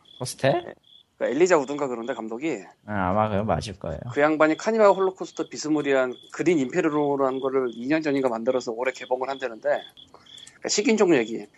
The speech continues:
Speaker 2: 되게 잔인하다는데 뭐 그거 얘기하려는 게 아니고요. 되게 깨는 영화를 하나 만들-, 넣는지 만들고 있는지 그런데요. 키아누 리브스가 주연이고요.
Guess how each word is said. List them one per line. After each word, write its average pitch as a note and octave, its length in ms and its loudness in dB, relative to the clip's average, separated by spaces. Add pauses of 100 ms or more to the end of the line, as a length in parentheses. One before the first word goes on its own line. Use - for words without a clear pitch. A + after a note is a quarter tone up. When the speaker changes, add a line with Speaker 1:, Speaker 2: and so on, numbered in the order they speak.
(260)
Speaker 2:
되게 C#3 180 2
잔인하다는데 C3 600 4
뭐 A#2+ 200 -4
그거 D#3 400 8
얘기하려는 C#3+ 440 4
게 C#3+ 100 0
아니고요. A#2+ 540 -2 (360)
되게 D#3 220 -2
깨는 A#3+ 260 -2
영화를 G#3+ 260 10
하나 D#3 140 8
만들-, B2 1400 0 (200)
넣는지 C#3+ 360 2
만들고 C3 340 0
있는지 B2 220 -4
그런데요. A#2 420 -6
키아누 A#3+ 360 6
리브스가 D3 440 8
주연이고요. B2+ 640 2